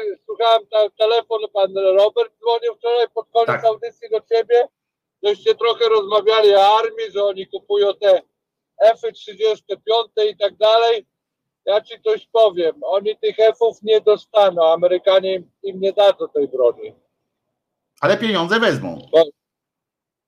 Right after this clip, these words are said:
Speaker 1: nie, oni nawet pieniędzy nie będą. Wiesz dlaczego? W Polsce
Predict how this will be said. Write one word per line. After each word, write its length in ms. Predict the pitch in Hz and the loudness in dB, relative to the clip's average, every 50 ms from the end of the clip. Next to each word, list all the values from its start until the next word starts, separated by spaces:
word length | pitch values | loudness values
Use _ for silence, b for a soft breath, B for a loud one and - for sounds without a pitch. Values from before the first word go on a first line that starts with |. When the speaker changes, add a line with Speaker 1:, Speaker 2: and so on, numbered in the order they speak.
| _ _ _ _ _ _ _ _ - | _ _ _ _ _ _ _ _ -10
Speaker 1:
nie, 520 | - 220 240 247 240 226 202 185 180 180 | 0 4 6 6 8 8 8 8 6 4
oni 260 | 185 208 214 208 226 220 | 4 4 2 0 -4 -6
nawet 300 | - 466 226 226 _ - | -2 -2 -2 -4 _ -14
pieniędzy 460 | 226 220 233 254 247 226 202 202 190 | -14 -8 -4 -4 -4 -6 -8 -10 -6
nie 140 | 208 202 180 | -6 -6 -6
będą. 280 | 196 185 196 190 180 | -4 -2 -2 -2 0
Wiesz 160 | 196 214 208 - | 0 0 -2 0
dlaczego? 580 | 226 220 - - 226 214 196 214 233 233 220 | -4 -4 -2 0 -2 0 2 2 2 2 2
W 80 | - _ | 0 _
Polsce 380 | - 226 240 233 - _ - | 0 2 2 2 0 _ -4